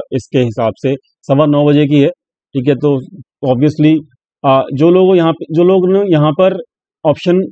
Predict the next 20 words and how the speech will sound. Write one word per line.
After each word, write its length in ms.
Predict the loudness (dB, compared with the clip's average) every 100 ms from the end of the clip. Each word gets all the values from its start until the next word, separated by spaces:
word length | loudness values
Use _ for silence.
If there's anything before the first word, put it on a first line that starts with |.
| _ _ _ _ _ _
sell, 320 | -8 0 0
वो, 400 | 0 -2 0 0
sorry, 260 | 0 -2 0
option 380 | -2 -2 -2 2
buy 220 | 2 0
किया 180 | 0 0
होगा, 160 | 0
पुट 180 | -2 -2 0
buying 260 | 0 0 0
किया 200 | 0 0
होगा, 320 | 0 0 -2 -4 _ _ _
तो 240 | -2 0 2
वो 220 | 2 2 0
एक 60 | 0
बड़े 240 | 0 2
मूव 180 | 2 0
की 260 | 0 -2
expectation 680 | -2 -4 -4 -4 -4 0 0
की, 260 | 0 0 0 -4 _ _ _
अ, 60 | -2